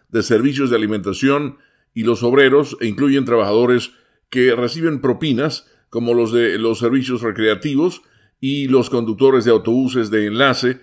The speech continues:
que quedaron fuera del último aumento bajo el mandato del expresidente Barack Obama. El decreto también garantiza quince dólares la hora para los contratistas federales con discapacidades.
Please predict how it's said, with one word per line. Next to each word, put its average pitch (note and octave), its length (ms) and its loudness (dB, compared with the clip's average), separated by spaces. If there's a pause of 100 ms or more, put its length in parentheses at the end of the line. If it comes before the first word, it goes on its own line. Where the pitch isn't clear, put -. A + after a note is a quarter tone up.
(260)
que F#2+ 120 -6
quedaron A2+ 440 0
fuera C#3+ 280 2
del A2 140 2
último A2+ 320 -2
aumento A2+ 720 -4
bajo G2+ 240 -2
el G#2 60 0
mandato G#2+ 480 0
del G#2 100 0
expresidente G#2 560 -4
Barack G#2 380 0
Obama. G#2+ 460 -2 (360)
El A2+ 140 -4
decreto B2+ 420 0
también B2+ 300 0
garantiza A#2+ 560 0
quince C3 320 -2
dólares A#2 420 0
la G#2+ 120 0
hora A#2+ 340 2 (320)
para A2 160 2
los A2 180 2
contratistas A#2+ 680 -2
federales A2+ 680 2 (180)
con G#2+ 180 -6
discapacidades. G#2+ 1300 -2